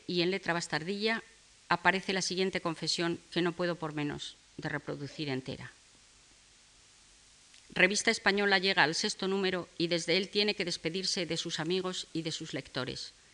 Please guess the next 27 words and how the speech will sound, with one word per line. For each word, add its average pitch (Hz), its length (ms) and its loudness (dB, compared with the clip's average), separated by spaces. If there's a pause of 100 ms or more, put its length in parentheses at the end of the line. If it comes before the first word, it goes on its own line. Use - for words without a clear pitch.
(520)
Puede 190 180 4
comprenderse 208 640 2
nuestro 196 260 -2
empeño 220 360 2
y 208 40 0
nuestro 180 300 -2
tesón, 196 420 -2 (580)
sin 170 300 -4
más 208 240 4
que 190 140 -2
saber 180 440 2 (140)
que 170 80 4
al 165 120 2
cabo 214 200 4
de 208 80 0
un 202 140 4
año 202 240 4
de 160 100 0
vida 170 320 -2 (300)
no 202 120 2
se 226 120 2
han 226 100 2
conseguido 214 540 0
más 214 260 2
que 202 100 -4
veintisiete 190 640 0
suscripciones, 185 1000 -2